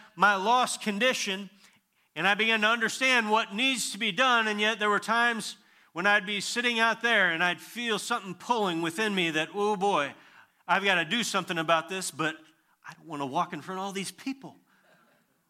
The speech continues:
What's so-and-so gonna think when I walk up here? "Boy, look at that guy. He's a terrible ten-year-old sinner. Probably robbed the First National Bank. Who knows what else that horrible human being has done."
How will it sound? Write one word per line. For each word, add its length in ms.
What's 180
so-and-so 540
gonna 220
think 300
when 120
I 180
walk 320
up 180
here? 200
"Boy, 220
look 200
at 80
that 240
guy. 160
He's 200
a 100
terrible 420
ten-year-old 680
sinner. 360
Probably 320
robbed 320
the 60
First 320
National 420
Bank. 320
Who 100
knows 220
what 120
else 220
that 180
horrible 580
human 320
being 240
has 300
done." 280